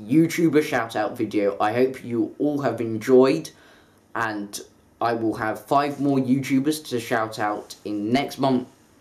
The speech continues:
YouTuber shout out video at the beginning of July.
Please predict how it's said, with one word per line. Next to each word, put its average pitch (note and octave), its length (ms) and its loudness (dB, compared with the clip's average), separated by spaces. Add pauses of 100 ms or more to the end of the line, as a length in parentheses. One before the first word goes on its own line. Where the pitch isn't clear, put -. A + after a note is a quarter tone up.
(160)
YouTuber C3 680 0
shout B2+ 300 -2
out B2 220 -2
video B2+ 400 2
at G#2 80 -12
the G#2 60 -6
beginning A2+ 720 0
of G2 260 -4
July. A#2+ 680 -2